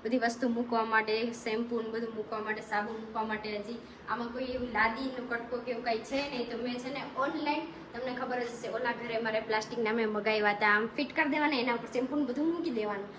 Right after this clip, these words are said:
તો ઈ હજી નથી આવ્યું. આજ આવી જવાનું છે ઓનલાઈન ઉપરથી, એટલે સીધા આપણે બે બાથરૂમમાં બધી વસ્તુ ગોઠવી દેવાની છે. એના માટે હજી મેં વસ્તુ બધી નીચે મૂકેલી છે. તો ચલો, નીચેનો આખો હોમ ટૂર તમને કરાવી દીધો છે.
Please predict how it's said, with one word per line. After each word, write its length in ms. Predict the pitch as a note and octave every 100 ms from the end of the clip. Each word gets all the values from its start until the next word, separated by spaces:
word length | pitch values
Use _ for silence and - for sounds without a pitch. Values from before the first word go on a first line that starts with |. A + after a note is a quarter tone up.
| - -
તો 60 | B3+
ઈ 20 |
હજી 560 | C4 C#4+ B3+ D4 C#4+ C4
નથી 260 | B3 D4 A#3
આવ્યું. 260 | A3 B3+
આજ 180 | A3+ A#3
આવી 260 | - C4 B3+
જવાનું 340 | A#3 A3 A3
છે 100 | A3+
ઓનલાઈન 320 | G#3+ A3 A3
ઉપરથી, 400 | A3+ G#3+ B3 C#4
એટલે 400 | E4 - - A#3
સીધા 260 | A#3 C#4 A#3+
આપણે 200 | A3+ A3+
બે 200 | A3+ D4+
બાથરૂમમાં 600 | A#3+ A3+ - A#3 A3 G#3
બધી 180 | G#3+ A#3+
વસ્તુ 340 | G#3 - E4 -
ગોઠવી 280 | D#4+ - A#3
દેવાની 340 | G#3 G#3 G3+
છે. 100 | G#3
એના 400 | F#3+ A#3 B3+ C#4+
માટે 240 | A#3+ A#3 A3+
હજી 240 | G#3+ A#3+
મેં 200 | B3+ F4
વસ્તુ 360 | - - - C4+
બધી 160 | E4
નીચે 240 | D4+ C4+ G#3+
મૂકેલી 380 | G#3 G3 G3+
છે. 180 | G#3 G#3+ - - -
તો 60 | A3
ચલો, 300 | A#3 A#3+ A3 - -
નીચેનો 320 | B3 D4 C4+
આખો 240 | B3+ C4+ C4+
હોમ 240 | C4+ C#4
ટૂર 160 | C#4 B3+
તમને 240 | C#4 C4+
કરાવી 260 | D4 D#4+ D4
દીધો 260 | D#4+ D#4+
છે. 140 | -